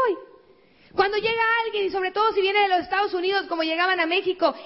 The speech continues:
que es otro tipo de sueños, es otro tipo de cultura, pero muy respetada,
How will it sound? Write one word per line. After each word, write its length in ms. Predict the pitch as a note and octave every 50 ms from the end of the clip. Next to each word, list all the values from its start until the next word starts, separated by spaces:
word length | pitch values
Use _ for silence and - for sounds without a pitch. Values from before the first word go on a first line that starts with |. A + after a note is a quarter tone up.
| - - - -
que 200 | F#4 F#4+ G#4 A#4
es 100 | A4 -
otro 240 | A4+ G#4 G#4+ G#4+ -
tipo 280 | - G#4 G#4 F#4+ F#4
de 120 | E4+ D#4 -
sueños, 480 | - - C4+ C#4 C#4+ D#4 E4 F4 - F#4
es 120 | G#4+ F4
otro 240 | A4 A#4 A#4 G#4+ G#4+
tipo 240 | G#4 G4+ G4+ G4+ F#4+
de 80 | F#4
cultura, 540 | - - D4+ C4 - D4 D4+ D#4 E4 E4 E4 - - - - - - - - - _ -
pero 160 | F#4 F#4 F#4
muy 220 | F4 F4+ G4 A4 A4
respetada, 720 | G#4 G#4 G4 - - E4 D#4 - C#4+ C#4+ D4 D#4 E4 E4